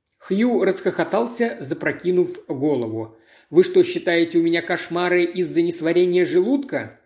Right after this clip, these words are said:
"Что вы едите и пьёте?" терпеливо повторил Пуаро. "Да то же, что и остальные. Никаких особых препаратов, облаток, пилюль. Нет, конечно.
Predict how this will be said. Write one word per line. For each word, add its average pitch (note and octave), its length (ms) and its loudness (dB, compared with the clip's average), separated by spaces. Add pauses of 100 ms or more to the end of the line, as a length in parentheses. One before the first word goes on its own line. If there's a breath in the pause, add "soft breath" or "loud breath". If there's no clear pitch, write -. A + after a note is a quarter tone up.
(280)
"Что F3 500 4
вы A#3 540 2
едите G#3 720 -2
и A#3+ 340 -6
пьёте?" D3 680 -2 (120)
терпеливо F3+ 640 0
повторил C3+ 460 -8
Пуаро. B2 580 -8 (640 soft breath)
"Да G3+ 160 4
то A#3+ 260 2
же, C4 140 0
что - 180 -2
и A3+ 140 2
остальные. F3+ 960 -2 (200)
Никаких A3 520 2
особых D#3 480 0
препаратов, D3+ 880 -2
облаток, E3 840 -2
пилюль. F#3+ 540 2 (240)
Нет, A#2 240 -8
конечно. D#3+ 640 -4